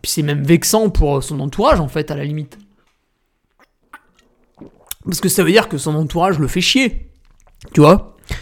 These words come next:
Donc, euh, donc curieux, euh, curieux, curieux tout ça, euh, voilà, moi je, donc, ouais.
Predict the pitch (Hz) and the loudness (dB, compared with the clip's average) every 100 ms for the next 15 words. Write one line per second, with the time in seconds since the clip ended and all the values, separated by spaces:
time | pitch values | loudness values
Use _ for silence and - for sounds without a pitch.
0 | - - - 185 240 214 196 175 165 - | -16 -20 0 4 4 6 6 6 2 -4
1 | _ - - _ _ - - - _ _ | _ -20 -20 _ _ -16 -16 -20 _ _
2 | - - - - - 190 233 202 226 196 | -14 -14 -14 -14 -2 4 4 4 2 2
3 | 190 214 262 262 180 156 147 143 139 120 | 2 2 2 0 0 0 0 -2 -2 -4
4 | 135 175 170 180 190 175 - 185 196 202 | -6 -4 0 0 0 -2 0 2 2 -2
5 | 175 - 160 185 190 143 135 123 127 127 | -6 -6 -4 -2 -2 -2 -4 -4 -6 -6
6 | 104 135 135 127 117 110 110 98 85 82 | -4 -4 -2 -4 -6 -6 -6 -6 -8 -10
7 | 85 78 - - - - - 50 - 92 | -12 -14 -14 -16 -16 -18 -18 -18 -20 -16
8 | 131 131 - 123 113 | -14 -12 -12 -10 -10